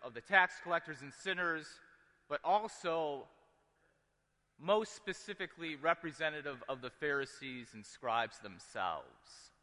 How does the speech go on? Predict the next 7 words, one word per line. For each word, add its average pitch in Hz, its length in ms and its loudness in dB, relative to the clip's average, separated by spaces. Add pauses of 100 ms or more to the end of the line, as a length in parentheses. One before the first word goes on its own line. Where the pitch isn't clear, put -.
(1700)
It's - 160 -16
just 156 200 -6
that 143 200 2
the 135 80 -8
Pharisees 147 540 -4
and 120 120 -14
scribes 135 540 2